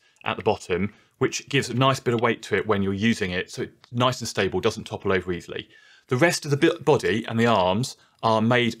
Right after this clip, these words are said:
of a nice, robust plastic, and that has a couple of benefits. First of all, it's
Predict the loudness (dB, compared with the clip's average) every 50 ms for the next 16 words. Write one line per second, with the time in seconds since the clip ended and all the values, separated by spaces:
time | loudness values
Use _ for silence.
0 | 2 4 4 4 4 2 0 -2 0 2 4 4 4 2 0 -4 -10 _ _ -2
1 | -2 0 2 2 0 0 0 -4 -16 -10 -6 -6 -6 -6 -6 -6 -6 -6 -6 -8
2 | -12 _ -20 _ _ _ _ 0 0 2 2 0 0 -2 -2 0 2 2 2 0
3 | -6 _ -8 -4 -2 -2 -2 -4 -4 -2 -2 0 2 2 2 2 0 -4 -6 -4
4 | 0 2 2 2 2 2 0 0 2 0 0 -4 -8 -8 -14